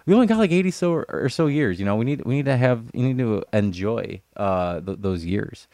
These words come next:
Um, you know, it's really easy. I think, it, I don't know why. I think it's our, I don't know, I don't know why. Culture, something else. It's really easy to say or to do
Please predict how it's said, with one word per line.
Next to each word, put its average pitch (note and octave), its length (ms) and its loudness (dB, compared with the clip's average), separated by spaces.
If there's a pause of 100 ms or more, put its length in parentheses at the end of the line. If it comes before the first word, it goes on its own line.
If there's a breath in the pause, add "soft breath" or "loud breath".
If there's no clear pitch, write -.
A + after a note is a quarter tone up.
(480 loud breath)
Um, E2+ 540 0 (640)
you A2 80 0
know, F#2+ 140 4
it's F2+ 100 -4
really A2 480 4
easy. F2+ 540 -2
I F2+ 80 0
think, D3 240 2
it, - 100 -2
I G2 80 4
don't A2+ 100 4
know F2+ 100 2
why. F2 280 -2
I F2 40 -6
think G2 100 -8
it's - 80 -12
our, - 100 -14 (540)
I - 20 -4
don't F#2 120 -6
know, - 100 -8
I A2 80 6
don't A2+ 100 6
know G2+ 140 6
why. F2 220 -2
Culture, A2 520 2
something G2+ 300 -2
else. F#2 160 0
It's F#2+ 100 -8
really G#2 160 2
easy G2 220 0
to F2+ 200 0
say F#2+ 600 0
or F#2 140 -4
to - 140 -2
do F#2 380 4